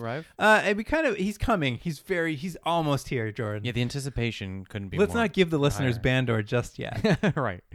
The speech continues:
Speaker 2: Because they kinda come back to the village and, like, the, basically they're just like, "Well, you gotta stay spear fisherman here, but Galen's allowed to hang out with you now." And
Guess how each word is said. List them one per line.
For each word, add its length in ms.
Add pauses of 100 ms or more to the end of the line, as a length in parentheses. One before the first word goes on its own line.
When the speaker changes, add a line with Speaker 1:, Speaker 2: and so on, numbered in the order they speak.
(240)
Speaker 2:
Because 240
they 80
kinda 180
come 240
back 420
to 280
the 80
village 480
and, 120
like, 340 (580)
the, 180
basically 460
they're 100
just 120
like, 120
"Well, 140
you 120
gotta 140
stay 300
spear 400
fisherman 360
here, 160
but 140
Galen's 320
allowed 220
to 80
hang 260
out 140
with 140
you 100
now." 340 (680)
And 220